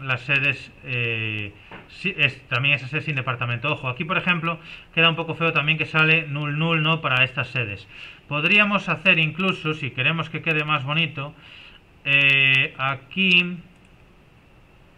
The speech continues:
ponerle un, no sé si vimos ya el coalesce, si lo comenté, creo que no, ¿no? Vale. El coalesce es una función que básicamente muestra el primer not null, el primer elemento de una lista de parámetros que no sea null.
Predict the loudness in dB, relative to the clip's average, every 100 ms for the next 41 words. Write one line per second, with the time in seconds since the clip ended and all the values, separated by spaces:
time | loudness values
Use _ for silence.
0 | -20 -20 -20 -18 -8 -4 0 0 0 0
1 | 0 0 -2 -6 -20 -20 -20 -20 -18 -18
2 | -18 -14 -6 -2 -2 -2 -6 -10 -18 -12
3 | -6 -2 -2 -2 -4 -2 -2 -4 -2 -2
4 | 0 -2 -4 -8 -6 -8 -10 -10 -12 -10
5 | -8 -6 -6 -6 -6 -6 -6 -8 -10 -16
6 | -14 -14 -14 -20 -18 -4 -2 -2 -8 -18
7 | -14 -12 -12 -12 -14 -12 -10 -2 4 4
8 | 4 0 -4 -2 -2 -2 -6 -2 0 0
9 | -2 -2 -2 -2 0 0 0 -2 -2 -2
10 | 0 0 0 -6 -4 -4 2 2 2 -2
11 | -2 0 0 0 0 0 0 4 6 6
12 | 4 2 0 0 -2 -2 0 0 0 0
13 | -4 -2 0 0 0 -4 -8 -6 -6 -4
14 | -6 -8